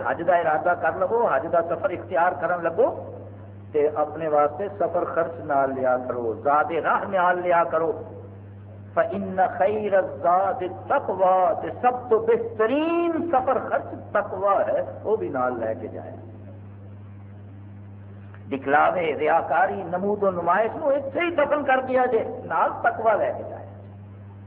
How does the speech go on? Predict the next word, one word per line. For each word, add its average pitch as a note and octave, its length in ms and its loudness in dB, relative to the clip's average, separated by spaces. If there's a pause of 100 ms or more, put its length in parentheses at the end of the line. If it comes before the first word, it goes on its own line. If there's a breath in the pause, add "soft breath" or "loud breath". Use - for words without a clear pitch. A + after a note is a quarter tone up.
(2250)
فرمایا G#3 420 6